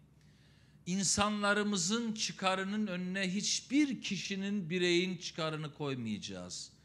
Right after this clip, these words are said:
Bir grup insanın ya da bir avuç insanın mutluluğu değil, bu ülkenin, bu milletin mutluluğu esastır. Bu yolculukta buna çok hassas davranacağız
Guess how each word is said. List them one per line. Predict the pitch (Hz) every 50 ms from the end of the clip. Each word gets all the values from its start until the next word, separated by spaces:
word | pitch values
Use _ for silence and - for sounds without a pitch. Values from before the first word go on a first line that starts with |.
| - - - - - - - -
Bir | 208 247 240
grup | 202 185 208 208 202 170 190
insanın | 190 185 175 147 - 175 175 170 180 196 214 226
ya | 220 202 180
da | 180 180 165
bir | 170 202
avuç | 202 196 190 190 175 180 -
insanın | 175 165 156 - - 165 160 156 151
mutluluğu | 151 156 160 156 160 - 147 143 143 147 143 135
değil, | 123 139 143 147 165 185 185 - - - - - - - - - _ - - -
bu | 202 240 226
ülkenin, | 190 160 143 - - 151 143 151 170 196 202 180 135
bu | 143 190
milletin | 196 180 170 160 156 156 156 147 - 180 180 175
mutluluğu | 147 143 143 139 - - 139 135 135 131
esastır. | 123 113 107 - - 113 107 - - - - 104 95 - - - - - - - - -
Bu | 226 226
yolculukta | 214 208 202 190 160 - 190 196 190 - - 214 196 180
buna | 190 196 185
çok | 180 - 185 170 -
hassas | 180 165 156 - - 165 156 - -
davranacağız | - 151 151 147 147 143 143 139 131 120 139 151 170 185 185 - -